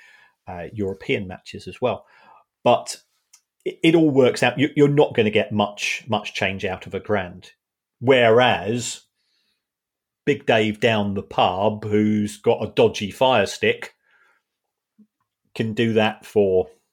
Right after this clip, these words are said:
you know, wh-, whatever it costs. And, look, yeah, and again, I've, I've not got one of the Fire Sticks. I'll be honest,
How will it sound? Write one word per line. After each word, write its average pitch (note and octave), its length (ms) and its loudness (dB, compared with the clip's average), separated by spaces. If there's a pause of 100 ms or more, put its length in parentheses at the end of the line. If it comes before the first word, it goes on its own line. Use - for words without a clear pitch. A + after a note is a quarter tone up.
(260)
you G#2 100 -14
know, E2+ 100 -14
wh-, B2 200 -12
whatever G#2+ 360 4
it - 100 -4
costs. - 260 -6
And, A#2+ 300 -10
look, C#3 260 0
yeah, A2 240 -4
and A2 220 -8 (300)
again, F#2+ 200 -8 (200)
I've, - 260 -2
I've C#3+ 140 2
not D3 180 2
got C#3 120 -4
one C3+ 140 2
of B2 100 -6
the B2+ 100 -6
Fire B2+ 280 0
Sticks. - 420 -6 (520)
I'll B2+ 80 -4
be A#2+ 120 0
honest, C#3 460 0